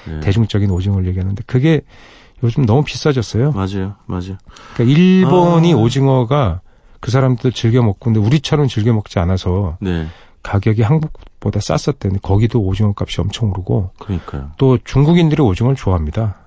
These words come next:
Speaker 2: 그래서 오징어 잡이배가 많아요.
Speaker 1: 아, 좀 덜 좋아해달라고 얘기 좀 해주세요.
Speaker 2: 네,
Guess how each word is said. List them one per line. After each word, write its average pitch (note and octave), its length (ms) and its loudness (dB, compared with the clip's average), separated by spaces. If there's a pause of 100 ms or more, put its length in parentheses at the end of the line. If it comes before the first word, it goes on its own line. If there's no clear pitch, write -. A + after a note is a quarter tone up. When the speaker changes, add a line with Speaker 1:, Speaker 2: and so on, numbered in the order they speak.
(180)
Speaker 2:
그래서 G#2 180 -2
오징어 A#2 640 2
잡이배가 G#2 460 -4
많아요. D#2+ 420 -6 (120)
Speaker 1:
아, G#2 100 -6
좀 C3 220 -6 (360)
덜 D#3+ 320 2
좋아해달라고 C#3 640 2
얘기 G2+ 140 2
좀 A#2 120 0
해주세요. A2+ 400 -2
Speaker 2:
네, F2+ 40 -6